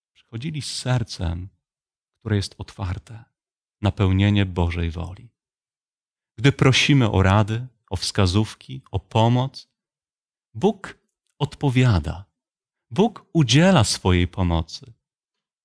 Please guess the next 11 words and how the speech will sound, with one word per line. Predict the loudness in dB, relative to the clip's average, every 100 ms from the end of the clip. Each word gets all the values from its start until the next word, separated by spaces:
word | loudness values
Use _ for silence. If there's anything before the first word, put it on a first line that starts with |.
| _ _ _ -8
Bóg | -6 -6 _ _ _ _ _ _
poprzez | -12 -6 -2 -2 -2
nasze | 0 2 4
myśli, | 4 2 0 0 -2 -2 _ _ _ _ _ _ _ _ _
poprzez | -8 -2 0 0
Słowo | 2 2 4 4
Boże, | 4 4 4 4
w |
różny | 2 4 2
inny | 4 4 4
sposób | 2 0 0 2 2